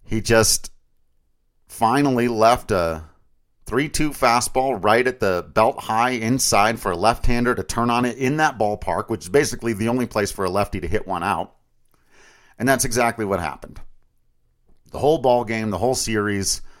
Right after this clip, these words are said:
swung on this one pitch. Three-run jack, tie ball game. And that's,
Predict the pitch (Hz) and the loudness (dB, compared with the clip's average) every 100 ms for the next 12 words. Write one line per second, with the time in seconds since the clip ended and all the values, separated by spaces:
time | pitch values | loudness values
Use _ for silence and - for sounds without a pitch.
0 | _ - - 110 107 104 98 98 95 92 | _ -8 -2 2 2 2 0 0 -2 -2
1 | 92 92 - - - - - - _ _ | -4 -4 -6 -8 -10 -12 -14 -18 _ _
2 | _ _ - 113 139 127 127 120 101 98 | _ _ -6 0 2 2 2 2 2 2
3 | 98 - - - - - - 110 95 82 | 2 0 -4 -6 -16 -10 0 2 2 0
4 | 78 73 - 69 69 _ _ _ _ _ | -4 -6 -14 -18 -20 _ _ _ _ _
5 | _ _ _ _ _ _ _ _ _ _ | _ _ _ _ _ _ _ _ _ _
6 | _ _ _ _ _ _ _ _ - 143 | _ _ _ _ _ _ _ _ -4 0
7 | 147 151 151 147 127 - _ _ _ _ | 2 2 0 -2 -4 -14 _ _ _ _
8 | _ 143 160 165 - - - | _ -4 0 0 2 2 0